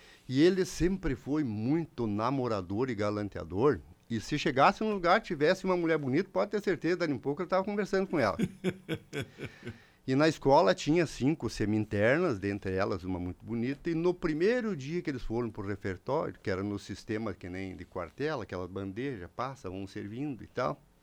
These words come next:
o cardápio sempre o mesmo, né, feijão, arroz, mais alguma coisinha, e ele já chegou com essa moça na frente, um braço, e foram lá.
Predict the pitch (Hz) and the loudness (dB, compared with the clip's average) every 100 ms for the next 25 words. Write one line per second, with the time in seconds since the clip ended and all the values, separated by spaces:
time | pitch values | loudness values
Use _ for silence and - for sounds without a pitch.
0 | _ _ _ - - 101 101 104 104 - | _ _ _ -14 -2 -2 2 2 2 -2
1 | 107 98 117 123 143 139 101 95 - 90 | -4 -2 -2 0 0 0 -2 -4 -4 -4
2 | 101 113 101 90 107 98 98 90 95 87 | -4 -4 -4 -2 -2 0 0 -2 -4 -4
3 | 101 98 131 151 - _ _ - - - | -2 0 0 0 -6 _ _ -20 -20 -20
4 | - - - - - 127 131 160 165 175 | -20 -20 -20 -20 -14 0 0 0 -2 -4
5 | - 131 131 156 - 175 165 185 165 151 | -2 -2 -2 -2 -2 -6 -4 -4 -4 -4
6 | 151 120 110 110 113 120 - - 131 - | -6 -6 -6 -4 -4 -4 -6 -6 -6 -6
7 | 151 160 151 | -2 0 2